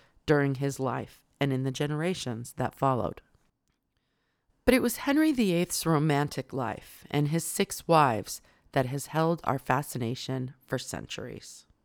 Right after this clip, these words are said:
Six wives at the turn of the sixteenth century was frowned upon in England. I mean, this king has been married more times than Nicolas Cage. Although, to be fair,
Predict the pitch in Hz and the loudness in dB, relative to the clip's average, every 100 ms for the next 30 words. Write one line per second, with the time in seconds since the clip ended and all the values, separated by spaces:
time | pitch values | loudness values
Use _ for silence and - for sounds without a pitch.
0 | _ _ _ _ _ _ _ _ - 285 | _ _ _ _ _ _ _ _ -4 -2
1 | 302 - 220 - 190 147 - 165 151 131 | 0 6 6 6 2 0 2 2 2 0
2 | - 151 - 143 135 - 135 - - 170 | -2 -4 -4 -4 -2 -2 -2 -2 -4 -2
3 | 196 233 220 - - - 147 147 127 - | 2 4 2 -2 -4 2 4 4 0 -2
4 | 117 113 117 113 - - 123 113 113 - | -2 -2 -2 -6 -6 -6 -4 -6 -8 -10
5 | - _ _ _ _ _ _ _ - 175 | -14 _ _ _ _ _ _ _ 4 6
6 | 170 165 - - 208 - - 226 190 156 | 4 2 -2 0 0 0 -4 0 0 0
7 | 147 147 147 135 139 135 - 139 135 - | 0 0 2 0 0 0 0 -2 -2 -4
8 | 123 135 - - - - 160 117 - - | -4 -4 -4 -6 -8 -2 0 0 -4 -20
9 | - _ _ _ _ _ - 143 131 - | -20 _ _ _ _ _ 2 4 4 0
10 | - - 131 127 - 196 165 - | -8 -10 -6 -6 0 2 2 -2